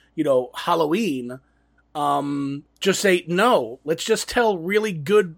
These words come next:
one-shot stories and people will still keep coming back because the movies are good," as opposed to doing one good movie, then an okay sequel, and then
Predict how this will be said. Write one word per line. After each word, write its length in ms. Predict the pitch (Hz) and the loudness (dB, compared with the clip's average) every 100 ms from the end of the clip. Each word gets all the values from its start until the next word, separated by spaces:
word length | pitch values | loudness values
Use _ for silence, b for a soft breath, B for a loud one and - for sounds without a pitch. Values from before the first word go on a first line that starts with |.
| _ | _
one-shot 800 | 170 151 170 220 247 226 156 135 | -6 0 2 2 0 -2 -2 -4
stories 680 | - - 151 127 120 131 139 | -6 -8 -6 -4 -6 -6 -10
and 240 | - 147 143 | -8 -8 -6
people 260 | 180 175 | -6 -4
will 120 | 165 156 | -4 -4
still 220 | - 170 | -6 -6
keep 220 | - 160 | -8 -12
coming 260 | - 151 151 | -10 -8 -2
back 360 | 185 170 - - b b b | 0 0 -4 -16 b b b
because 260 | 180 170 143 | -2 -2 -2
the 80 | 165 | -2
movies 380 | 170 180 180 | 0 0 0
are 80 | 147 | -4
good," 560 | 135 123 220 269 113 - - | -8 -4 2 2 2 -8 -8
as 180 | 147 | -6
opposed 340 | 151 151 160 156 | -4 -2 -2 -4
to 60 | 147 | -6
doing 440 | 170 156 147 139 | -4 -2 -4 -6
one 240 | 151 254 | -2 0
good 180 | 202 160 | 0 -2
movie, 320 | 151 147 147 | -6 -8 -6
then 140 | 147 156 | -4 -4
an 100 | 156 | -4
okay 380 | 190 190 180 165 | -6 -6 -6 -8
sequel, 480 | - 143 - 139 | -8 -10 -10 -10
and 100 | 139 | -8
then 260 | 147 143 143 | -6 -6 -8